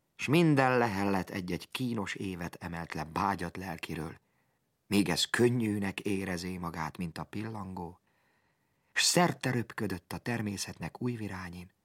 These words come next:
s szívének régi szép emlékei. Megifjítá a tiszta levegő, megifjítá lelkének erejét.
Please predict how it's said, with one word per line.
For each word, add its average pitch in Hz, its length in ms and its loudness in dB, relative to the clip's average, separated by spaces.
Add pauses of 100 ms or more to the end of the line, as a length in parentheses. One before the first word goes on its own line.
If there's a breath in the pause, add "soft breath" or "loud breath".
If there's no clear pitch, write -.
(240)
s - 80 2
szívének 113 460 4
régi 90 320 -2
szép - 300 -6
emlékei. - 720 -12 (920)
Megifjítá 143 1080 2 (200 soft breath)
a - 120 -6
tiszta - 400 0
levegő, 85 480 -6 (420 loud breath)
megifjítá 160 1080 6 (220 loud breath)
lelkének 98 1000 2
erejét. - 800 -12